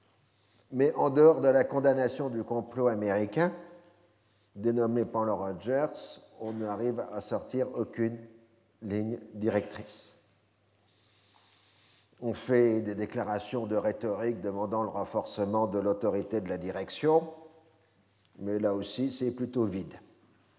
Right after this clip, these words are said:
Ce qui préoccupe en plus les Palestiniens, c'est que le vingt-huit août, Brejnev, au nom du bloc socialiste, s'exprime clairement en faveur du processus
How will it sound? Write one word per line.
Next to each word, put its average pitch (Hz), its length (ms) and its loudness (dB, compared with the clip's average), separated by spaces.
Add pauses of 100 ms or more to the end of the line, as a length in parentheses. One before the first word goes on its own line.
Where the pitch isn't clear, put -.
(1200)
Ce - 100 -8
qui 120 220 0
préoccupe 117 520 0
en 104 120 -2
plus 117 340 -4
les 101 140 -6
Palestiniens, 107 680 -4
c'est 117 300 -4
que 117 100 -10
le 110 80 2
vingt-huit 104 480 -4
août, 170 400 0 (1160)
Brejnev, 117 680 4 (120)
au 123 120 2
nom 135 320 4
du 117 160 2
bloc 117 260 6
socialiste, 117 840 -2 (640)
s'exprime 117 600 -6
clairement 117 840 0 (580)
en 127 200 2
faveur 123 560 4
du 120 240 2
processus - 1040 -4